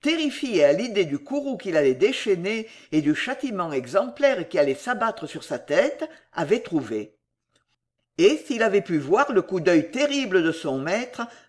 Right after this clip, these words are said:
pendant qu'il parlait, la tête basse, s'il avait pu voir la crispation de ses doigts fins et aristocratiques sur le velours du fauteuil,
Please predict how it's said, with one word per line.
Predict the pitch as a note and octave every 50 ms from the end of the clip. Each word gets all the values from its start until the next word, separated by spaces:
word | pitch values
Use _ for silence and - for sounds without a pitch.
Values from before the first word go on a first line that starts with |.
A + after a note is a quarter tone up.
| _
pendant | - E3 F#3+ F#3+ F#3+ G#3+ A3+ A3
qu'il | - F#3+ D#3+ C#3
parlait, | - D#3+ C3+ B2+ C3+ C#3+ F3+ A#3+ C4+
la | A#3 F3
tête | - - - - - -
basse, | C#3+ A#2+ - E3+ G3+ B3 C#4 C#4+ - - - E4+ - _ _ _ _ _ _ _ _ _ _ _
s'il | - B3+ C#4+ D4
avait | C#4 B3 A3 G#3+
pu | - - F3+
voir | D#3 C3+ E3+ A#3 C4+ B3+
la | A#3+ A3 F#3+
crispation | - - B3 D4 - - - A#3+ A#3+ - - B3 B3 A3+
de | E3+ D3+
ses | D#3 - - D#3+
doigts | C#3+ C3 C#3 D3
fins | C#3+ - - - G#3 B3+ B3 A3
et | E3 D#3
aristocratiques | D3+ F#3+ A#3 A#3+ - - C4 A#3+ - G3 F#3 F#3 - G#3 G#3 G#3 G3+ - - F3 - - - - - _ _
sur | - - D#3 D3
le | D#3 D3+
velours | C3+ C3 F#3+ A#3 C#4+ C#4 A#3
du | F3 F#3
fauteuil, | E3 - D#3 B2 - - C3+ D3+ G3 C4+ E4+ G#4